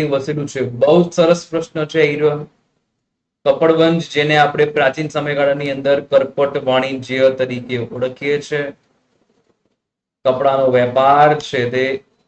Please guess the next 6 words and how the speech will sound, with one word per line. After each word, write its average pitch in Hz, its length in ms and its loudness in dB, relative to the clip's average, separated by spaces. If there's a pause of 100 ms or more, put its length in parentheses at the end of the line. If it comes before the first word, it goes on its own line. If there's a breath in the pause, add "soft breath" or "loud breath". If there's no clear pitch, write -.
(140)
એવું 139 280 -4
અર્થ 131 280 2
થાય 120 260 0
છે 139 200 -4
કરપટ 135 600 0
વાણિજ્યનો. 120 680 -4